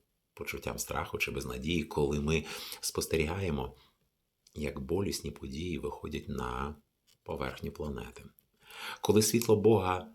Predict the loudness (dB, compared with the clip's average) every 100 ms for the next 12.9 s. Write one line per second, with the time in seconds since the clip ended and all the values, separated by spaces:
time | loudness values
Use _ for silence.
0 | _ _ -2 2 2 2 0 0 0 2
1 | 0 0 2 2 0 -2 -2 -2 0 0
2 | 0 0 -4 _ _ _ _ _ _ -6
3 | -4 -4 -4 -4 -6 -6 -6 -6 -4 -4
4 | -2 -4 -6 -6 -4 -4 -4 -6 -20 _
5 | _ _ -10 -8 -8 -8 -6 -6 -8 -8
6 | -8 -6 -10 -14 -14 -8 -6 -4 -4 -2
7 | -2 -2 -6 -10 -8 -8 -8 -10 -8 -4
8 | -4 -6 -6 -8 -8 -8 -8 -6 -6 -4
9 | -4 -4 -4 -2 -2 -4 -6 -6 -6 -4
10 | -2 -2 -2 -4 -4 -2 -2 0 -2 -2
11 | -4 -6 -4 -2 0 0 0 0 0 0
12 | 0 0 -2 -2 -4 0 0 0